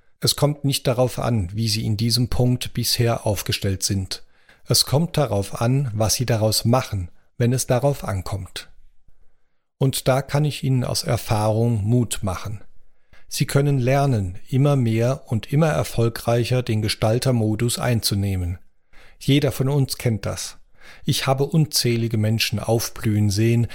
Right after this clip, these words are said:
nachdem sie sich diesem schwierigen ersten Schritt mutig gestellt hatten. Und wenn sie tatsächlich zu der Einschätzung kommen, dass sie bereits von Natur aus zu den Gestaltern gehören,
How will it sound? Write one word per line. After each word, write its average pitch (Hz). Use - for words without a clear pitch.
nachdem 135
sie 147
sich 143
diesem 123
schwierigen 139
ersten 113
Schritt -
mutig 143
gestellt -
hatten. 95
Und 131
wenn 139
sie 143
tatsächlich -
zu -
der 117
Einschätzung 123
kommen, 135
dass -
sie 131
bereits 117
von 123
Natur 123
aus 113
zu -
den 113
Gestaltern 113
gehören, 127